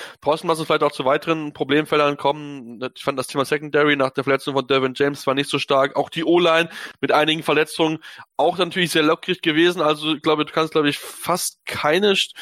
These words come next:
positiven Spieler oder positive Lichtblicke nennen, Moritz. Ähm, hättest du denn einen positiven Lichtblick? Vielleicht Charles Chancellor, die sagen möchte, hey, vielleicht ist das doch nicht alles so schlecht gewesen, wie wir es jetzt gerade aktuell machen.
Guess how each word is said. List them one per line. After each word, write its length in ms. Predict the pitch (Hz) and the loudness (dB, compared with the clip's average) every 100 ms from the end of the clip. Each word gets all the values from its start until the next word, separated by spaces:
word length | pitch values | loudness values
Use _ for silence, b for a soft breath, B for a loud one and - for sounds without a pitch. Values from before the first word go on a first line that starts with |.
| B B - | B B -8
positiven 640 | - 214 196 - 190 175 | 0 2 2 2 0 0
Spieler 540 | 170 - 196 185 165 147 | -2 0 2 4 4 4
oder 180 | 151 | 2
positive 460 | - 185 185 - 160 | 0 0 -2 0 0
Lichtblicke 540 | 165 - - 311 - | 0 0 -2 0 0
nennen, 240 | 156 156 175 | -2 -2 0
Moritz. 420 | 170 170 175 - | 0 2 0 0
Ähm, 340 | - 147 151 - B B - | 0 0 -2 -12 B B -4
hättest 300 | 220 269 - | -4 -2 -2
du 60 | |
denn 80 | 127 | -2
einen 60 | - | -2
positiven 440 | 120 117 120 113 | -4 -2 -4 -2
Lichtblick? 260 | 120 131 123 | -2 0 0
Vielleicht 300 | 139 135 - | 2 2 2
Charles 240 | 151 147 | 0 2
Chancellor, 260 | 156 143 135 | 2 2 2
die 40 | |
sagen 180 | 139 143 | 2 2
möchte, 240 | 143 139 | 0 0
hey, 260 | 139 160 156 151 B B _ | 2 2 2 -2 B B _
vielleicht 180 | - 156 | -2 -2
ist 100 | 151 | 0
das 140 | 151 | 0
doch 220 | - 147 - - | 0 -4 -6 -8
nicht 240 | 156 - _ | -6 -6 _
alles 360 | 139 170 156 - | 0 0 0 -4
so 200 | - 190 | 0 0
schlecht 280 | - 143 - | 2 -2 -2
gewesen, 360 | 123 127 123 | -2 -2 -2
wie 60 | 120 | -4
wir 40 | |
es 100 | 120 | -4
jetzt 160 | 120 - | -4 -2
gerade 200 | 113 113 | 0 0
aktuell 320 | 110 - 110 | -2 -2 -4
machen. 280 | 107 110 - | -4 -6 -10